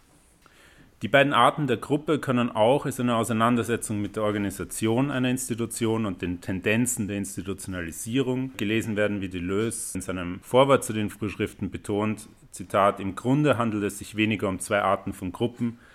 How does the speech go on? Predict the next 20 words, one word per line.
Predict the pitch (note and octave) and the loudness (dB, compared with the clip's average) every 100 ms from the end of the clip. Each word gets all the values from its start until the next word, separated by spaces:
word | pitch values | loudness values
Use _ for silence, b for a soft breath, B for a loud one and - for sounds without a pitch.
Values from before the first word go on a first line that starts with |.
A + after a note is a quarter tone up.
| B - | B -8
als | - | -4
vielmehr | - A2 G#2 G#2+ | -2 0 0 -2
um | F2+ | -4
zwei | - F#2+ F2+ | -2 -2 0
Seiten | - F2+ F#2+ - F2+ - _ | 0 0 0 -4 -8 -8 _
der | F#2 | -8
Institution.“ | E2 - - D#2 D2 - - - _ _ _ _ _ _ B B B B _ | -8 -8 -10 -12 -12 -14 -14 -18 _ _ _ _ _ _ B B B B _
Zentral | - B2 A#2 A#2 C#3+ F3+ - | -6 -4 0 2 2 0 -2
an | B2+ B2+ C3+ - - | -4 -4 -8 -16 -4
Guattarys | B2+ B2 C3+ B2+ | -2 0 -2 -2
Überlegungen | A#2 A2+ B2+ C3+ A2+ | -2 0 0 0 -2
zur | - | -4
Gruppe | F#2 C#3 C#3 D3+ D3 C#3+ b b | -6 -6 -2 -2 -2 -4 b b
sind | - B2+ A#2 G2+ - | -8 -2 -2 -4 -10
Subjektivierungsprozesse | - A#2+ A#2 - G#2 A2+ C#3+ D3 C#3+ - A#2 - A#2+ - A#2+ | -6 -4 -4 -6 -6 -2 0 0 -4 -10 -8 -2 -2 -2 -4
und | A#2 A2 A2 | -4 -6 -8
die | G#2 | -14
Frage | - G#2 G#2 G#2 | -4 2 2 2
des | G2 - | -4 -8
Sprechenkönnens. | - - F#2+ F#2+ F#2 D2+ - _ - F2 D2+ D#2 - - | -12 -4 -2 -2 -10 -12 -16 _ -8 -6 -6 -12 -18 -20